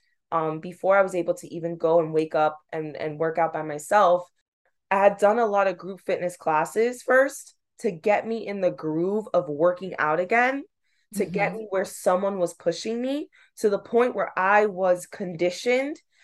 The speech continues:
Speaker 1: and motivated and in shape to go work out by myself.
Speaker 2: Yeah.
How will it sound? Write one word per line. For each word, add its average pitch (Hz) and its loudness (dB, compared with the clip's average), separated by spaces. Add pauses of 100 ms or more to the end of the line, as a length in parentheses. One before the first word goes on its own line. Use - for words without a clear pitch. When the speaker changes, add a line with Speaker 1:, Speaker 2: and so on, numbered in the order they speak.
(180)
Speaker 1:
and 185 2
motivated 247 2
and 185 2
in 170 0
shape 196 -2 (380)
to 247 0
go 196 2 (220)
work 185 4
out 170 6
by 165 0
myself. - -6 (400)
Speaker 2:
Yeah. 180 -2